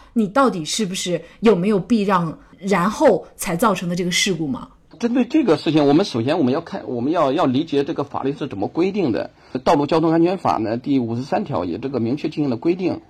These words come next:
Speaker 2: 它规定了就是说我们这个消防车呀、救护车执行一种紧急任务时候，它是可以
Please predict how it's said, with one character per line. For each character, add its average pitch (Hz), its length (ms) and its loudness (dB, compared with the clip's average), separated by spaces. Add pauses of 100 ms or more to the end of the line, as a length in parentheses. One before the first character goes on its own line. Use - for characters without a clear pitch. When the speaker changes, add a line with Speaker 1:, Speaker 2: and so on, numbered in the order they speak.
(120)
Speaker 2:
它 233 220 4
规 254 200 2
定 381 160 4
了 135 80 0
就 135 140 -8
是 135 40 -8
说 147 120 0
我 117 100 0
们 117 120 2
这 135 60 -4
个 127 140 -2
消 156 180 0
防 127 180 0
车 139 120 -8
呀、 123 120 0
救 135 200 -2
护 110 140 0
车 117 180 -4 (160)
执 139 160 -10
行 135 160 -2
一 127 60 2
种 135 140 0
紧 107 200 -4
急 143 80 0
任 196 180 2
务 113 80 2
时 113 140 -10
候， 113 240 -2 (280)
它 226 80 0
是 254 120 0
可 208 500 -2
以 147 180 4